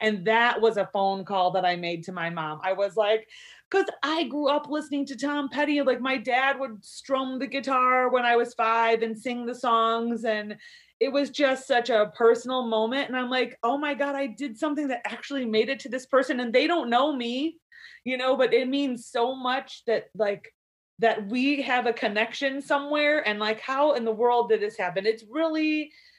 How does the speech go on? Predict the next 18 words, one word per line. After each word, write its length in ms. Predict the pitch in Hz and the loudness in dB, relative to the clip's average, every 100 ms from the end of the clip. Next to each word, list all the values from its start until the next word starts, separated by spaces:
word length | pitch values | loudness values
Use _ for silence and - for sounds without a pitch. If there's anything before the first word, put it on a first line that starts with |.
| _ _ | _ _
it's 140 | 190 | -14
really 360 | 240 320 311 294 | -4 -2 0 0
been 260 | 240 247 | -2 -2
a 340 | 233 220 214 196 | 0 0 0 -2
blessing, 540 | 208 220 226 233 220 | 0 0 0 -6 -6
and 100 | 208 226 | -2 0
there 100 | 233 | 0
are 40 | |
so 240 | 240 262 254 | 0 -4 -4
many 560 | 254 254 247 240 226 - | -4 -4 -4 -6 -10 -10
people 380 | 254 226 220 214 | -8 2 2 2
in 100 | 202 | -4
the 80 | 190 | -6
music 340 | 208 208 202 | -6 -6 -4
industry 460 | 208 196 - 220 202 | -4 -4 -4 -6 -4
who 100 | 196 | -4
have 140 | 180 | -4
supported 760 | - 190 - 208 202 202 196 | -4 -6 -2 0 0 0 -2